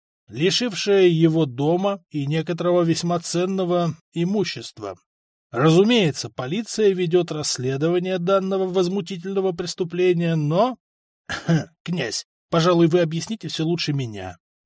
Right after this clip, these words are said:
«Разумеется». Слегка повернувшись, промышленный магнат приоткрыл лежавший на соседнем стуле стильный саквояж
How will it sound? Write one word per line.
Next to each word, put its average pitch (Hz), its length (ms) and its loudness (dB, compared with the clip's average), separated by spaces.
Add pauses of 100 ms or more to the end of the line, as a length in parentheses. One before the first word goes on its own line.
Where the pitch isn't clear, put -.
(320)
«Разумеется». 185 920 0 (540)
Слегка 165 460 2
повернувшись, 160 840 0
промышленный 156 640 0
магнат 151 480 0
приоткрыл 156 500 0
лежавший 139 560 0
на 131 140 -6
соседнем 135 560 -2
стуле 196 420 -4
стильный 180 540 -4
саквояж 170 720 -2